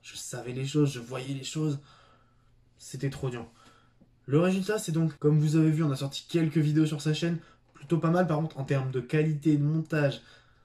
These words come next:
pff, j'ai pas les mots. Euh, sachez que je faisais à peu près quatre-vingts pour cent du montage. Euh, donc, ça promet de grandes choses. Ça, franchement, si je fais ça sur ma chaîne, je suis très content, très heureux.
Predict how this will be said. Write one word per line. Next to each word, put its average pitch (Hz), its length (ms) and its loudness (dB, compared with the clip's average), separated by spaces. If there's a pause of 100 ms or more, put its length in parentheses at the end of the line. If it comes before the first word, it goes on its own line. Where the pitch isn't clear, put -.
(440)
pff, - 100 -20 (440)
j'ai 139 160 -4
pas 147 140 0
les 135 100 2
mots. 117 160 -10 (160)
Euh, 113 140 -8
sachez 139 280 -4
que 139 120 -2
je 135 80 -4
faisais 143 420 0
à 139 80 -4
peu 139 140 -4
près 165 360 -4
quatre-vingts 180 500 2
pour 165 180 -4
cent 175 200 0
du 143 120 4
montage. 143 500 0 (880)
Euh, 113 360 -2
donc, 151 460 -2 (380)
ça - 180 -8
promet 143 300 0
de 139 60 -2
grandes 139 220 -2
choses. 160 280 0 (580)
Ça, - 220 -12 (600)
franchement, 151 440 -2
si 139 160 -10
je - 80 -12
fais 131 80 -10
ça 139 120 0
sur 143 120 -4
ma 131 100 -4
chaîne, 147 240 0
je 143 60 -8
suis - 160 -16
très 117 320 -8
content, 117 320 -12
très 123 340 -8
heureux. 117 240 -2